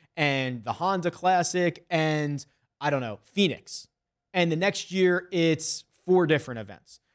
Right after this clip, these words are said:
right? That way, if you're a title sponsor like Honda or John Deere or whatever, you are at least getting the best players in the world to come once every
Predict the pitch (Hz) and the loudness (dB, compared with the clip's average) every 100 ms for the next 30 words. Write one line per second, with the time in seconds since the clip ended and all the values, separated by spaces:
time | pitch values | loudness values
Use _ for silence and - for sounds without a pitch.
0 | _ 139 170 160 180 262 208 190 180 170 | _ 2 2 4 2 2 2 2 2 0
1 | 139 165 262 285 269 - _ _ 160 - | -6 -8 -8 -8 -10 -14 _ _ -2 0
2 | 196 190 - 165 170 - 151 131 117 - | 2 2 0 0 0 0 0 2 0 2
3 | 151 139 110 95 120 117 139 135 123 131 | 2 2 -2 -4 -6 0 0 0 0 0
4 | 107 92 - 127 127 117 135 175 151 104 | 0 -6 -8 -2 0 0 2 4 4 0
5 | 107 - _ _ _ _ _ _ _ _ | -10 -16 _ _ _ _ _ _ _ _
6 | 131 139 208 254 240 190 160 165 226 214 | -6 2 4 6 4 0 -6 -4 -2 -4
7 | 147 139 170 139 98 98 _ _ _ _ | -2 0 0 -2 -6 -14 _ _ _ _
8 | _ _ 127 143 120 208 - _ 180 180 | _ _ -6 -4 0 0 -2 _ 2 2
9 | 175 147 160 139 127 147 151 127 117 - | 2 0 0 0 2 4 6 4 0 -6
10 | 131 - 190 143 110 104 107 _ _ 123 | -14 -4 2 2 2 -4 -10 _ _ -4
11 | 135 180 180 - 160 143 151 151 147 143 | 2 4 2 2 2 2 2 4 4 4
12 | 135 - | 2 -4